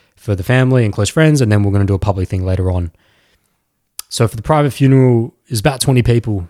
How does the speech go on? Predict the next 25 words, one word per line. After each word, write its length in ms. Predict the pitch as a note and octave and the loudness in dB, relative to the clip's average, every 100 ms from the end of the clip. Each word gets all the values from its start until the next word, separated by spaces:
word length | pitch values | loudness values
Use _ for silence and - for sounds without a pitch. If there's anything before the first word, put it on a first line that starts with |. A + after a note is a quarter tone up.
| - | -8
and 340 | A2 G#2 G2+ | -6 -4 -2
there 80 | G#2 | 0
were 40 | |
a 60 | G#2 | 2
lot 140 | A#2 | 2
of 60 | A2 | 2
adults 280 | A2 A2 G#2 | 2 0 0
there 240 | A#2 G#2+ | 2 2
that 220 | G2+ G2+ - _ _ - | 0 -4 -8 _ _ -10
I 80 | A#2 | -4
did 160 | C3 | 0
not 160 | C3+ C3+ | 0 0
know, 240 | D3 G2+ - _ _ _ | -2 -4 -8 _ _ _
but 220 | G#2+ G#2+ | -6 -6
somehow 260 | - A2+ A2+ | -2 0 2
knew 180 | A2 A2+ | 2 2
me 180 | A2+ B2 | 2 2
from 160 | A2 | -2
when 120 | G#2 G#2 | -2 0
I 60 | |
was 140 | G#2 G2+ | -2 -2
a 20 | |
little 180 | G#2 G2 | -4 -2
kid. 320 | C#3 C3+ B2 _ _ _ _ _ _ _ _ _ - | 0 0 -2 _ _ _ _ _ _ _ _ _ -12
And, 340 | G#2+ G#2 G2+ | -8 -6 -8